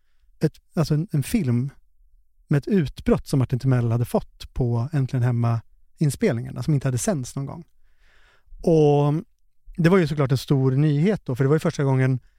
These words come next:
snarare än att folk berättade anonymt vad som hade hänt, så hade man ju, det här har hänt.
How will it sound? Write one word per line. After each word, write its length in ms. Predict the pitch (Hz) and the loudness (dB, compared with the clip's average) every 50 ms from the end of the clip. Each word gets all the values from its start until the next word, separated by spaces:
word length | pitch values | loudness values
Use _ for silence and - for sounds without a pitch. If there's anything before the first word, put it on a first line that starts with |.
| _ _ _ _ - _ | _ _ _ _ -20 _
snarare 400 | - - - 160 143 135 135 147 | -14 -2 2 4 4 4 4 2
än 60 | 160 143 | 2 0
att 160 | - - - | -2 -6 -8
folk 280 | - - 143 127 - | -4 -2 -2 -2 -2
berättade 840 | - 131 123 165 190 190 - - _ _ _ - 127 110 117 110 127 - _ _ _ _ _ _ | -6 -4 -2 0 0 0 -2 -8 _ _ _ -4 -2 -2 -2 -4 -6 -8 _ _ _ _ _ _
anonymt 800 | - 139 139 135 151 175 190 180 160 127 113 113 123 120 - - - | 0 2 2 2 2 2 2 0 0 -2 -4 -6 -8 -12 -14 -8 -4
vad 160 | 131 123 117 | -4 -4 -4
som 100 | - 127 | -4 -6
hade 100 | 127 123 | -6 -6
hänt, 280 | 113 117 135 143 131 - | -6 -8 -8 -10 -8 -6
så 80 | - | -4
hade 180 | 127 127 123 131 | -4 -2 -2 -2
man 160 | 131 135 127 | -2 -2 0
ju, 180 | 123 123 123 123 - _ _ _ _ _ _ | 0 -2 -2 -4 -6 _ _ _ _ _ _
det 60 | 135 | -2
här 140 | 120 175 175 | 0 0 0
har 220 | 123 160 226 214 | 0 -2 -2 -2
hänt. 260 | 113 117 135 131 120 | -4 -6 -10 -12 -16